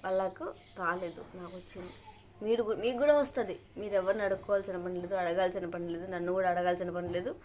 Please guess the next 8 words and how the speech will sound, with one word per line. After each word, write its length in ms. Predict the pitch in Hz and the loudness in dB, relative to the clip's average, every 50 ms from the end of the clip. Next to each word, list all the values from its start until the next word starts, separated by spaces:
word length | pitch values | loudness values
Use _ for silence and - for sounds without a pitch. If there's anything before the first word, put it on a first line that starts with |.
| - - - - - - | -20 -20 -20 -20 -20 -6
ఇదొక్కటే 380 | - 196 196 - - 226 240 285 | -6 -6 -4 -2 -2 4 4 8
చెప్పగలను. 760 | 240 262 247 - 202 175 185 170 170 170 175 - - - | 8 6 6 4 0 -2 -2 -4 -4 -8 -10 -12 -12 -14
ఓకేనా? 300 | 190 - 226 220 269 311 339 - - - - | -10 -8 -6 -4 -4 -6 -6 -10 -12 -10 -8
అర్థమైందా 460 | 190 196 208 208 202 202 202 202 208 | -6 -4 -4 -4 -4 -4 -4 -6 -6
మీకు? 320 | 208 202 196 - 294 359 349 - - - - - - - - - - - - - - - - - - - - - - - - - - - - - - - - - - - - - - | -6 -8 -8 -6 -8 -8 -10 -10 -18 -20 -20 -20 -20 -20 -20 -20 -20 -20 -20 -20 -20 -20 -20 -20 -20 -20 -20 -20 -20 -20 -20 -20 -20 -20 -20 -20 -20 -20 -20 -20 -20 -20 -20 -18 -14
ఇంకా 400 | 202 202 208 220 - 254 254 247 | -12 -12 -10 -10 -6 -4 -2 -2
ఏం 280 | 226 214 214 214 226 233 | -2 -2 -6 -6 -6 -6
అడిగారబ్బా? 480 | 226 226 202 190 180 185 175 175 220 | -6 -6 -6 -6 -6 -8 -8 -10 -10